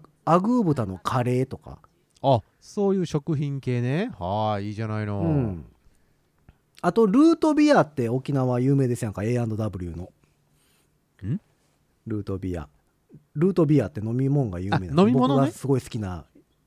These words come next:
Speaker 1: うん。あの、で、えーと、最近、関西とかでも、あの、クラフトコーラとか、クラフトジンジャーエールとかよう売ってるでしょ？
Speaker 2: ああ、売ってる、売ってる。そのと、と、
Speaker 1: それのね、
Speaker 2: その人たちの。
Speaker 1: クラフト、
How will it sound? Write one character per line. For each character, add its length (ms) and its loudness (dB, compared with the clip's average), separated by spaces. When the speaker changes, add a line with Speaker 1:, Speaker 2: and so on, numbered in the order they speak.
Speaker 1:
う 80 -4
ん。 340 -4
あ 120 0
の、 140 2
で、 200 4
え 100 -2
ー 40 -2
と、 100 -4
最 220 4
近、 380 0
関 200 2
西 120 6
と 80 2
か 100 0
で 60 -2
も、 200 -6
あ 60 -6
の、 100 -8
ク 160 0
ラ 140 6
フ 120 -6
ト 180 4
コ 320 4
ー 40 8
ラ 140 -2
と 140 -12
か、 200 -8
ク 120 -4
ラ 100 2
フ 80 -18
ト 140 4
ジ 140 0
ン 100 0
ジ 100 0
ャ 40 2
ー 40 4
エ 80 6
ー 40 4
ル 80 2
と 60 -8
か 80 -2
よ 140 4
う 40 2
売 40 0
っ 20 -20
て 100 -2
る 60 0
で 80 -8
し 80 -10
ょ？ 140 -12
Speaker 2:
あ 40 -2
あ、 180 4
売 100 0
っ 20 -8
て 120 -2
る、 100 2
売 20 2
っ 20 0
て 160 -2
る。 340 2
そ 160 -4
の 100 -2
と、 180 -2
と、 220 -4
Speaker 1:
そ 80 4
れ 100 4
の 120 4
ね、 120 4
Speaker 2:
そ 40 2
の 60 0
人 20 -6
た 0 -
ち 40 -10
の。 60 -8
Speaker 1:
ク 60 6
ラ 160 6
フ 140 -14
ト、 520 2